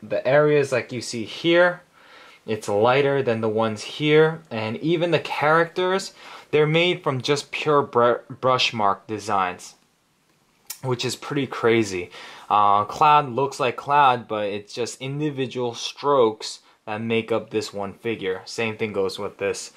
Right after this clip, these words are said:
Sephiroth. So I had to pick this one up. He actually was nice enough to sign it for me, which is pretty awesome.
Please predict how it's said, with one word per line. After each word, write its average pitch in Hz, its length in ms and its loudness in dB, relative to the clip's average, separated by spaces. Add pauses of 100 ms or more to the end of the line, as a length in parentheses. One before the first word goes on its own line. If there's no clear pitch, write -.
(220)
Sephiroth. 98 640 -2 (440)
So 147 240 2
I 135 60 2
had 180 320 0
to - 80 -14
pick 175 240 -6
this 156 200 -2
one 143 220 0
up. 180 340 4 (220)
He 131 400 -8
actually 131 460 -2
was 113 180 -4
nice 120 260 0
enough 113 280 -2
to - 80 -20
sign 135 320 0
it 131 100 -8
for 139 220 -2
me, 139 240 -6 (320)
which 113 240 -6
is 104 100 -6
pretty 113 320 -6
awesome. 98 580 -4